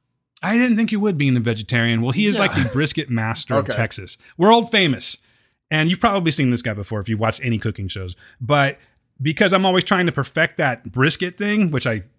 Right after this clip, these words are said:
Speaker 1: have not quite done yet, um, I was really into this one here. But if you like food shows and you like Jon Favreau and you like the movie Chef especially, watch this. I found it highly entertaining. And
Speaker 2: I know what you're, I, I, I, I'm having my brain what you're gonna rate it,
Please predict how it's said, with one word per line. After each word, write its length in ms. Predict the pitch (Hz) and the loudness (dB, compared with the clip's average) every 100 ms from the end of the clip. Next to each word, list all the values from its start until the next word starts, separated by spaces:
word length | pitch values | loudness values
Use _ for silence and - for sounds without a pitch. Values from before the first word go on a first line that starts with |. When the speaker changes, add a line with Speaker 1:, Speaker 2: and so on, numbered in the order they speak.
| - | -4
Speaker 1:
have 200 | 135 120 | -2 2
not 320 | 143 165 165 | 2 2 2
quite 260 | 180 165 147 | 2 2 2
done 300 | 156 175 180 | 2 2 2
yet, 260 | 180 175 - | -2 -4 -6
um, 220 | 131 117 | -4 -2
I 80 | 139 | 0
was 140 | 139 120 | 0 2
really 180 | 127 113 | 0 0
into 140 | 107 | -2
this 160 | 98 - | -4 -8
one 100 | 104 | -8
here. 140 | 95 92 | -8 -4
But 100 | 135 | -4
if 120 | 143 | 2
you 100 | 240 | 2
like 260 | 196 190 190 | 2 0 -2
food 320 | - 160 170 | 0 2 2
shows 280 | - 170 165 | 0 0 0
and 80 | 131 | 0
you 60 | 143 | 0
like 140 | 151 | -2
Jon 200 | 135 131 127 | 0 0 0
Favreau 420 | 123 120 120 123 | 2 2 2 2
and 80 | 123 | 2
you 40 | |
like 160 | 135 131 | 2 -2
the 80 | 120 | -2
movie 160 | 117 | -2
Chef 300 | 107 - 123 | -2 0 -2
especially, 560 | 113 - 131 117 110 107 - - | -2 0 0 0 -6 -10 -10 0
watch 340 | 135 160 - | 4 4 2
this. 240 | 170 160 - - - | -4 -6 -6 -14 -2
I 100 | 175 | 0
found 200 | 208 185 | 2 2
it 60 | 165 | 4
highly 320 | 190 190 175 | 2 4 2
entertaining. 540 | 165 151 165 160 160 - | 2 0 0 0 -2 0
And 160 | 143 | 2
Speaker 2:
I 40 | 143 | 4
know 100 | 143 | 2
what 100 | 131 | 0
you're, 80 | - | 0
I, 120 | 135 135 | -2 2
I, 240 | 131 135 147 | 0 2 2
I, 40 | - | 4
I'm 160 | 143 175 | 2 2
having 340 | 147 196 170 | 2 2 4
my 120 | 151 | 4
brain 300 | 131 123 139 | 4 2 2
what 120 | 123 123 | 2 2
you're 60 | |
gonna 140 | 117 110 | 0 2
rate 220 | 107 113 | 2 2
it, 200 | 120 - | 0 -4